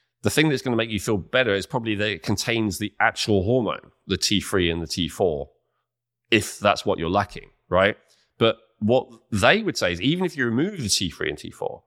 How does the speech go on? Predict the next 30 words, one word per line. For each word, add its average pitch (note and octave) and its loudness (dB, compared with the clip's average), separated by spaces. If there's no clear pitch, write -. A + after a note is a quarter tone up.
and F#2+ 4
generally B2+ 2
any A2 0
thyroid G#2 0
glandular G2 -2
that F2 -6
you F2 -4
buy F2+ 2
in F#2 2
the F2 2
U E2+ 2
S, G2+ 0
it - -2
should G2 -2
have E2+ 0
had E2+ -2
it E2+ -6
removed E2+ -4
'cause E2+ -10
it's - -12
classed - 0
as E2 -10
a D#2+ -10
drug. E2 0
So A2+ -4
even E3+ 4
if F#3 2
you B2+ 2
remove E3+ -2
that, F2 0